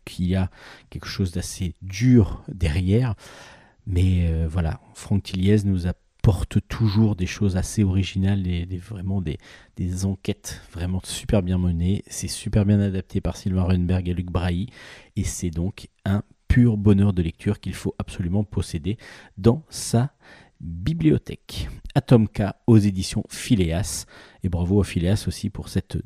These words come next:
pour cette nouvelle pépite encore. Euh, tout à l'heure, il y en a déjà un qu'on avait, que j'ai chroniqué. Et Phileas, vraiment, c'est que du très bon à chaque fois que je lis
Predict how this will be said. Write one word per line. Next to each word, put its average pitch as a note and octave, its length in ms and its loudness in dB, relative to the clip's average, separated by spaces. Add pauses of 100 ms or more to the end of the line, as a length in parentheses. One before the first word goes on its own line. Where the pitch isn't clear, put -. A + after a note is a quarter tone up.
(360)
pour G#2 280 -10
cette E2+ 240 -10
nouvelle A2 400 4 (960)
pépite A2+ 460 0
encore. G#2+ 480 2 (600)
Euh, D#2 400 -2
tout - 160 -18
à - 80 -2
l'heure, F2+ 180 4
il F#2 40 -4
y - 20 -4
en E2 80 -6
a D#2+ 100 -6
déjà E2+ 420 -2
un G2+ 220 2
qu'on F2+ 220 -4
avait, F#2+ 320 0
que F#2+ 160 0
j'ai F2 100 0
chroniqué. E2+ 560 -4 (380)
Et F#2+ 180 2
Phileas, D#2+ 540 -4
vraiment, F2+ 260 -2
c'est F2+ 220 -6
que - 240 -2
du G#2+ 240 -2
très - 340 -6
bon G#2 240 -2 (100)
à G#2 80 -4
chaque - 240 -10
fois G#2+ 200 -2
que F#2+ 160 -2
je E2 120 -4
lis G2 220 0